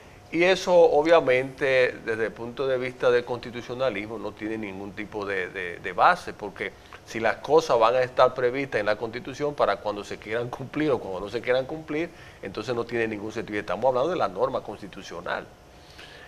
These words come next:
En la Constitución anterior, en la, del, del dos mil diez, estaba ese transitorio. Yo sé que,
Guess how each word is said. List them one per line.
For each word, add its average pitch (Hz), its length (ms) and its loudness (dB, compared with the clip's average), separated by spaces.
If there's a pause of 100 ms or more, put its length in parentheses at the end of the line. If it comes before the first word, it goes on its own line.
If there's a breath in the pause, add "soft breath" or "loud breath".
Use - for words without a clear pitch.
(840 loud breath)
En 135 240 0
la 143 160 8
Constitución 143 540 -4
anterior, 117 920 2 (960)
en 98 80 -10
la, 98 80 0
del, 98 340 -6
del 95 140 -4
dos 92 100 -4
mil 113 240 -8
diez, 95 300 -4 (400)
estaba 123 520 6
ese 98 180 -2
transitorio. 90 720 -6
Yo 123 120 -6
sé 165 240 0
que, 127 260 -4